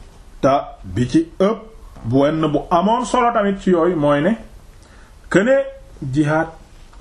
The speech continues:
nit ki du ko def sans permission ay parents am, comme ni nga xamante ne ni loolu xadiisu ñëw na ci Sahih Imaamul Buxaari yi. Et boo demee ci sunan yi ñoom, ñoom ñépp bi ci gën a frappant mooy xadiisu imaam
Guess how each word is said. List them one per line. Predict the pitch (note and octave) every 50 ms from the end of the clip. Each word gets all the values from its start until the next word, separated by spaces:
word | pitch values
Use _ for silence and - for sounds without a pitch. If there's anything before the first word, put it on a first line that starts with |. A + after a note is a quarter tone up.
| - -
nit | A#2 G#2+ B2+ F3 F#3+ F#3+ -
ki | - D#3
du | C#3+ C#3
ko | C3+ - C#3
def | C3 C#3 D3+ D#3+ - - - -
sans | - - D3+ D3+ D#3+ D#3+
permission | D#3+ - D#3+ D3+ C#3+ C#3 C3 B2+ - - - C3+ C3+ D3+ G3 G3 -
ay | - F3 F#3+
parents | F#3 - F#3+ E3+ E3 D#3+ D#3 D3 C#3+ D3 D#3+
am, | D3 - - - - - - - - - - - - - - - - -
comme | - G3+ B3+ D#4 D#4 D4
ni | C#4+
nga | C4+ C4
xamante | A#3+ - A#3+ A#3 A3+ G#3+ G3 G3 G#3 G3+
ne | G3+ G#3+
ni | G#3+ A#3 D4 F4+ F#4 - - - - - - - - - - - -
loolu | F3+ E3+ F3+ G3+ G#3 F3+ F3
xadiisu | - F3 F3+ G3 F#3+ - - E3 D3+ - - - - - - - - - -
ñëw | E3 D#3+ E3 E3+ E3
na | E3 D#3+
ci | D#3+ D#3 - -
Sahih | - F3 E3+ E3 D#3 E3
Imaamul | E3 D3+ C#3+ C#3+ C#3 C3+ C3
Buxaari | B2+ C3 B2 C3 B2+ B2 A#2+ A2+ G#2+
yi. | F#2 - - - - - - - - - - D#3+
Et | D#3
boo | D#3 D3+ D3 D#3+ E3+
demee | F#3 F#3 F3+ F3 E3+
ci | - -
sunan | - - F3+ E3+ E3 D#3
yi | D3+ D3 D3
ñoom, | D3+ D3+ D3+ D#3 D#3
ñoom | F3 F#3+ G3 G3 G#3
ñépp | B3 C4+ C4 C4 - -
bi | A2+ A#2+ F#3+ A3+ -
ci | A#3+ G3+ D#3+
gën | D3+ A3+ C4 C#4+
a | C#4 -
frappant | - - B3+ B3+ C4 B3 - A3 A3 A#3+ G#3+
mooy | F#3+ F#3 G3 G3
xadiisu | F#3+ F3+ F3 F3 F#3+ G3 F#3 A3 G#3+ F#3
imaam | F3 F#3 G#3+ A#3 A#3